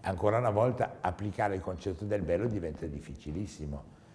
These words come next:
perché ognuno lo applica un po' come vuole, cioè un po' come vuole, in base a un dibattito che è quello dal quale ero partito, quello di Boileau,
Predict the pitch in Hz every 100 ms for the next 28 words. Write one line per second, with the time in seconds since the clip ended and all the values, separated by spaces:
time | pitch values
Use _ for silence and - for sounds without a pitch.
0 | - - - 90 - 82 85 101 139 123
1 | 80 - 113 127 127 98 85 - 92 82
2 | 76 101 98 80 76 - 87 - - 80
3 | 78 78 - 98 95 95 87 117 160 139
4 | - - - - - 131 123 151 196 143
5 | 117 120 170 - - - - - - -
6 | - - 143 139 160 113 175 208 196 185
7 | - - 147 151 123 120 123 131 - 92
8 | - 156 120 - 101 92 87 78 87 78
9 | 76